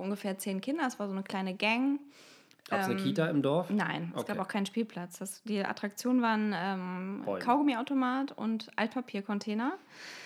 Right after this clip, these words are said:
Speaker 1: Ähm,
Speaker 2: Da sieht man, wie jung du bist, weil ich glaub, als ich ein Kind war, gab's noch gar kein Altpapier, gab's noch gar keine Mülltrennung,
Speaker 1: <laughs>
Speaker 2: ehrlich gesagt.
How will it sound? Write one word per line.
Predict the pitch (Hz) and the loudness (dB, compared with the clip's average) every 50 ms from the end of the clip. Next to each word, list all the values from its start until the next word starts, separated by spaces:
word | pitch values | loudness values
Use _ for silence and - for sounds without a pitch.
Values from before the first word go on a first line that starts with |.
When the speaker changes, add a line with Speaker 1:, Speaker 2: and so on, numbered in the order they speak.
| - - - - _ _ _ _ _ - | -16 -18 -20 -20 _ _ _ _ _ 2
Speaker 1:
Ähm, | 233 233 240 226 220 220 220 220 233 226 220 - | 4 6 6 6 4 4 2 2 0 -2 -2 -2
Speaker 2:
Da | 240 226 - - - | -2 -4 -4 -4 -8
sieht | - - 123 147 - | -4 0 0 2 4
man, | - 202 190 | 4 4 4
wie | 165 151 143 135 | 6 4 4 6
jung | 135 151 196 226 214 | 6 6 4 4 2
du | 165 | 2
bist, | 117 101 107 135 165 - - - | 2 2 2 0 0 -2 -4 0
weil | 110 107 110 110 | 2 4 4 2
ich | 110 107 | 2 0
glaub, | - 120 113 - - | -2 -2 -2 -2 -2
als | 113 - - | -6 -6 -6
ich | 147 156 | -4 -2
ein | 180 | 0
Kind | 143 123 120 | 0 0 0
war, | 113 107 | 0 2
gab's | 98 117 120 - | 2 0 0 0
noch | 120 107 | -2 -2
gar | 107 104 | -2 -2
kein | - 104 101 | -2 -2 -2
Altpapier, | 104 107 - - 107 - - 95 95 | -2 -2 -2 -2 -4 -4 -4 -4 -2
gab's | 110 113 - - | -2 -2 -2 -2
noch | 101 | -4
gar | 98 110 | -2 0
keine | 110 104 104 | 0 0 2
Mülltrennung, | 104 117 147 165 - - 92 85 87 90 - | 2 2 0 0 -2 -4 -6 -6 -2 2 2
Speaker 1:
<laughs> | 262 - - 202 - - 294 - - | 4 8 8 8 8 8 4 2 2
Speaker 2:
ehrlich | 110 - - | 0 0 0
gesagt. | - - - - - - - - | -2 -4 -4 -4 -2 -2 -2 -2